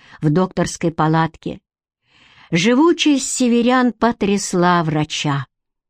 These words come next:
Раны у обоих оказались почти смертельными.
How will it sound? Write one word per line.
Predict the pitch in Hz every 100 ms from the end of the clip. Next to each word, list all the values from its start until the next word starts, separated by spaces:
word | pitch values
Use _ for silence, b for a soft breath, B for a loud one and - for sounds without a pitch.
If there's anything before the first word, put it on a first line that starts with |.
| _ _ _ B
Раны | 190 214 226 214 202
у |
обоих | 196 185 202 190
оказались | 190 190 185 202 185 -
почти | 175 170 - 262
смертельными. | 277 214 214 - 190 165 151 147 -